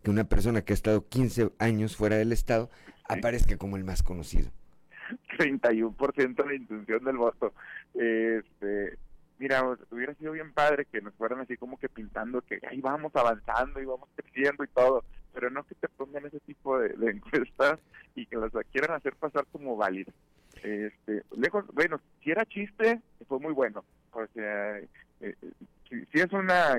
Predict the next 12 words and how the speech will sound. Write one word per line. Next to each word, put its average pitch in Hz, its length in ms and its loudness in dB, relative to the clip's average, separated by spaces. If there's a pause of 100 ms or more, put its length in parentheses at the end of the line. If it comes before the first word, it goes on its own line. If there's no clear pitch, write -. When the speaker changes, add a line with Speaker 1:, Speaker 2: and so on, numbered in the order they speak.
Speaker 2:
encuesta 110 440 -4
realmente 156 360 -8
con 123 120 -8
un 131 120 -8
rigor 139 260 -4
metodológico, 131 840 -2 (380)
híjole 139 320 -2
vos, 117 240 0 (220)
el 101 320 -4
método 120 420 0
científico 120 960 -4
que 107 180 0